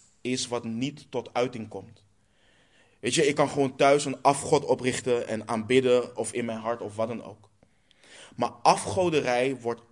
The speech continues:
altijd zichtbaar in het leven van iemand. Het manifesteert zich altijd. Wanneer iemand geld aanbidt, dan zie je dat. Je gaat het zien.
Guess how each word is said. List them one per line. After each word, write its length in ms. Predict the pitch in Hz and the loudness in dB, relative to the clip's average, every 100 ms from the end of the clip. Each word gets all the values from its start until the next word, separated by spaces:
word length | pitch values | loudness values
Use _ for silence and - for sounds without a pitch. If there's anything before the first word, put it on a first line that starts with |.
| - | 2
altijd 600 | 135 151 160 - 131 117 | 4 6 2 0 -2 -2
zichtbaar 840 | - - 147 - 123 113 110 120 - _ _ _ | -4 0 -2 0 0 0 -2 -8 -20 _ _ _
in 140 | 123 | -6
het 120 | 117 113 | -4 -4
leven 300 | 113 113 - | -6 -8 -12
van 140 | 104 | -14
iemand. 380 | 101 101 104 - _ _ _ _ _ _ _ _ | -14 -20 -20 -20 _ _ _ _ _ _ _ _
Het 100 | - | -8
manifesteert 560 | 117 131 127 110 131 127 | -4 -4 -4 -4 -4 -4
zich 160 | 82 - | -6 -6
altijd. 540 | 110 110 107 95 - _ _ _ _ _ _ _ - - - - | -4 -4 -6 -8 -18 _ _ _ _ _ _ _ -20 -20 -20 -20
Wanneer 720 | - 107 135 139 156 185 196 196 | -16 0 2 4 4 4 2 0
iemand 300 | 180 160 - | 0 0 0
geld 420 | 175 156 160 175 | 2 8 8 8
aanbidt, 580 | 165 143 143 220 - - - - - - - - _ _ - - | 2 4 2 2 -4 -12 -14 -14 -14 -14 -18 -20 _ _ -20 -10
dan 220 | 110 120 | -6 -4
zie 220 | - 156 | -2 0
je 80 | 139 | 0
dat. 320 | 98 80 - - - - _ _ _ _ _ _ _ | 0 -6 -16 -20 -20 -20 _ _ _ _ _ _ _
Je 160 | - | -10
gaat 220 | 117 143 143 | -2 -2 -2
het 140 | 131 | -2
zien. 360 | - 104 98 | -4 -4 -8